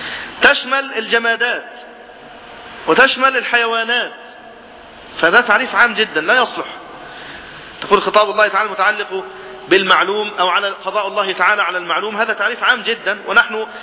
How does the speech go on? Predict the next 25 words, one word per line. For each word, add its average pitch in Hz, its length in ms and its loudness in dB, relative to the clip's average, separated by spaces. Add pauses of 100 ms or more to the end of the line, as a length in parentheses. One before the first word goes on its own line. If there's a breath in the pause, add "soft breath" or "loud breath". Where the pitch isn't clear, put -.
لما 196 280 4
قلنا 277 280 4
في 220 80 -2
التعريف 220 320 0
المعتمد 226 480 -2
قلنا 220 200 -2
إيه؟ 202 280 -2
المتعلق 196 540 0
بأفعال 185 460 0
المكلفين، 185 640 -4
ده 170 80 4
خاص، 233 260 4 (520 loud breath)
خاص 240 260 4
جدًا، 214 440 0 (840 loud breath)
ده 220 160 6
أخص 302 340 -2
من 240 180 -4
بني 262 380 2
آدم 233 240 -4
كمان، 208 240 -2
مش 175 100 -10
بس - 200 -2
أخص 233 340 -4
من 196 100 -6
الحيوانات 190 720 2